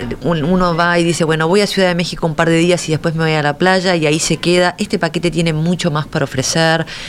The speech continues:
Tiene no solamente Ciudad de México, tiene todo ese recorrido que se va a hacer, este, terrestre. Va a terminar con cuatro días de playa en, en un hotel todo incluido,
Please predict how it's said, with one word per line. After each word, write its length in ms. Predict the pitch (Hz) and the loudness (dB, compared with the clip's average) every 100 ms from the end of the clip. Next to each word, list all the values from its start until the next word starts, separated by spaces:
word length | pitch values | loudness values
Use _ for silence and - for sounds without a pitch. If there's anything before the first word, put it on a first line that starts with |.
| - - | -12 -8
Tiene 380 | - 180 170 160 - | 0 2 2 -2 -2
no 220 | 196 220 | 0 0
solamente 480 | 175 151 143 143 135 | 0 0 0 0 -2
Ciudad 220 | 143 139 | 0 0
de 60 | |
México, 500 | 147 180 - 165 165 | 0 0 0 -2 -4
tiene 220 | 156 180 180 | -2 -2 0
todo 140 | 196 | 0
ese 240 | - 170 | 0 -2
recorrido 560 | 143 143 143 143 165 160 | -2 -2 0 2 2 2
que 100 | 139 | 0
se 140 | - | 0
va 60 | 143 | 0
a 40 | |
hacer, 360 | 143 160 156 156 - - - | 0 0 0 0 -4 -8 -6
este, 280 | - 131 143 | -4 -2 -4
terrestre. 720 | - 139 139 175 180 - 175 175 - - | -4 -2 0 2 0 0 -2 -2 -10 -8
Va 200 | 160 214 | 0 2
a 40 | 233 | 2
terminar 480 | 190 165 156 160 165 | 0 0 0 0 -2
con 180 | 147 | -4
cuatro 360 | 143 160 156 151 | 0 0 2 2
días 280 | 143 147 135 | 2 2 -2
de 80 | 135 | -4
playa 640 | - 160 170 160 170 165 - - - | 0 2 2 2 2 0 -4 -14 -8
en, 280 | - 147 143 147 | -2 -2 -2 -2
en 160 | 151 | 0
un 220 | 170 180 170 | 2 0 0
hotel 340 | 156 170 165 | -2 -2 0
todo 160 | 175 170 | 0 0
incluido, 500 | 156 151 175 220 | 0 0 2 2